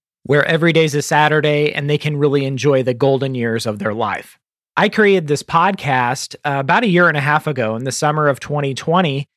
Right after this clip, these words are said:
because I thought this would be a great resource for people out there that were looking for the advice and the guidance from a specialist, a retirement specialist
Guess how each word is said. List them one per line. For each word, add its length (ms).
because 360
I 160
thought 340
this 220
would 100
be 160
a 60
great 340
resource 540
for 120
people 360
out 240
there 360
that 120
were 160
looking 400
for 160
the 160
advice 500
and 140
the 60
guidance 720
from 640
a 100
specialist, 680
a 40
retirement 680
specialist 680